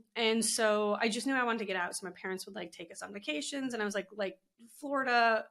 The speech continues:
New York City, or California, somewhere like that I'm going."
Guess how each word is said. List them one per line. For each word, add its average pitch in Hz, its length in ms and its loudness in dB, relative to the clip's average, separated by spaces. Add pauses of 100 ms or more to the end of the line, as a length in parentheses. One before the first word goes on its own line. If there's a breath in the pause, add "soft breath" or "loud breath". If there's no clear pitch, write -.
(100)
New 226 160 0
York 208 240 0
City, 226 460 0
or 196 340 0
California, 185 540 -8
somewhere 214 400 2
like 185 180 -4
that 202 140 -6
I'm 185 120 -8
going." - 360 -14